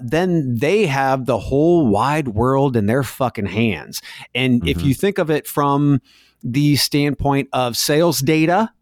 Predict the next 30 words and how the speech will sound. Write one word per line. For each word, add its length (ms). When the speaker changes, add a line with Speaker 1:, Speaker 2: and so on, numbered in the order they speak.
Speaker 1:
that's 440
huge, 680
right? 240
Yes, 400
for 540
talent 280
acquisition, 640
for 300
retention, 720
for 380
all 200
of 80
those 220
things. 340
But 120
you 100
can 120
take 220
it 100
beyond 480
that 340
once 440
you 140
have 360
the 100
data. 360
And 160
I 120
guarantee 680
you, 380